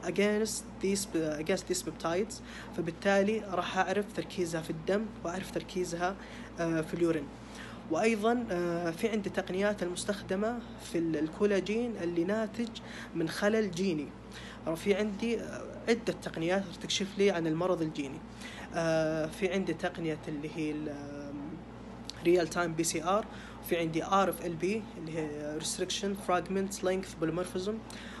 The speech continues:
وعندي سنيبس single nucleotide polymorphism أقدر أكشف عنها، فبالتالي راح أتعرف على، آه، النقص أو الخلل الجيني المكون، آه،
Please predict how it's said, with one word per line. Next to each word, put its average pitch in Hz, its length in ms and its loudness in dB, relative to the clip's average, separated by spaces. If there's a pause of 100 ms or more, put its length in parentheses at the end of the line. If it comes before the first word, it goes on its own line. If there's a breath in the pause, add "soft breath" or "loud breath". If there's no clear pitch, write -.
(140 loud breath)
وعندي 175 560 0
سنيبس - 720 0
single 175 140 2
nucleotide 160 640 0 (120)
polymorphism 165 500 -2 (400 loud breath)
أقدر 165 280 0
أكشف 151 280 -2
عنها، 180 200 0
فبالتالي 170 640 -2
راح 160 180 -2
أتعرف 180 520 -2 (520 loud breath)
على، 185 460 2
آه، 160 640 2
النقص - 840 -2 (460)
أو 165 300 2
الخلل 190 580 2
الجيني 190 640 0
المكون، 180 680 2 (680 loud breath)
آه، 156 800 2